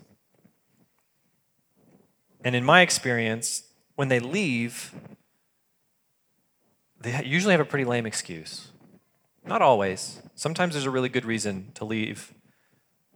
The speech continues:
a bad church situation. But not often.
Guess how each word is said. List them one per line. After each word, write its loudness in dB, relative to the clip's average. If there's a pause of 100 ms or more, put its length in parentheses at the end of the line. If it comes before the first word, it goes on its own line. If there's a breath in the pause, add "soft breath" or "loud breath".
a -2
bad 2
church -4
situation. -10 (1900)
But -8
not 2
often. 2